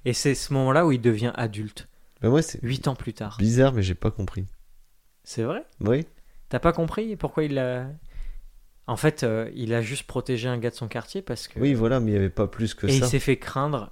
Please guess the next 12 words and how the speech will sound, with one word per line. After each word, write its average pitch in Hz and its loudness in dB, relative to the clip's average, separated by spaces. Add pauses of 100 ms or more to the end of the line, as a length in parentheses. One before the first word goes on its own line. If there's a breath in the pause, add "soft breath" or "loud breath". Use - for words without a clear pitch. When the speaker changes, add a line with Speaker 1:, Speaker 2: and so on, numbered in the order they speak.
Speaker 1:
Et 110 0
en 107 -2
fait, - -6
euh, 107 -4 (680 soft breath)
euh, 110 -4
l'autre 160 2 (240)
petit - -4
parrain 135 0 (300)
qu'il - -6
a 110 2
Speaker 2:
Mhm. 127 2
Speaker 1:
protégé, 117 -2